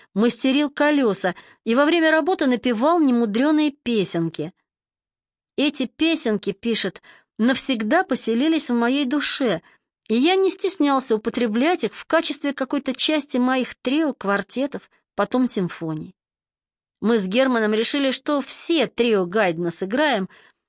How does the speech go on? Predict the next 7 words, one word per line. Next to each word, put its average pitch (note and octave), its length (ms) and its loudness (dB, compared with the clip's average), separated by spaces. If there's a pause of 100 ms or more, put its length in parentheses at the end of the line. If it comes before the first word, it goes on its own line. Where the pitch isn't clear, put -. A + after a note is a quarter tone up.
(220)
а B3 220 2
их C#4+ 200 0
очень D#4 240 0
много, A#3+ 420 2
сто A#3+ 400 0
или F#3 180 0
больше. F3 560 -2